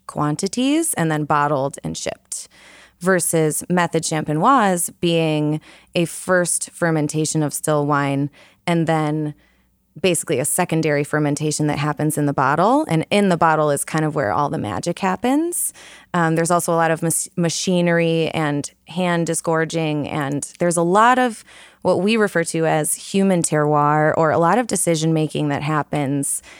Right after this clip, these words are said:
between the winemaker and the grapes themselves. Um, more so than your kind of baseline cavas and Proseccos, which also speaks to the price difference. Champagne is typically more expensive.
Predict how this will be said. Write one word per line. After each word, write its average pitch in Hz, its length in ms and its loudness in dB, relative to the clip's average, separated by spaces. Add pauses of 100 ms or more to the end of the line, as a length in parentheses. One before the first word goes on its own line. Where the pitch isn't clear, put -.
(260)
between 190 480 0
the 170 80 2
winemaker 151 840 0 (340)
and 160 720 0
the 165 100 -2
grapes 147 560 -2
themselves. 160 880 0 (420)
Um, 151 300 0
more 202 420 4
so 160 380 2
than 151 320 2
your 151 140 0
kind 156 180 -2
of 147 160 -4
baseline 147 560 0
cavas 143 800 -2
and 143 260 -2
Proseccos, 147 640 -2 (300)
which 214 240 0
also 226 320 2
speaks - 440 -4
to 165 180 0
the 160 100 0
price 277 260 0
difference. - 680 -6
Champagne 175 420 0
is 165 180 -2
typically 160 380 -4
more 147 180 0
expensive. 247 800 -2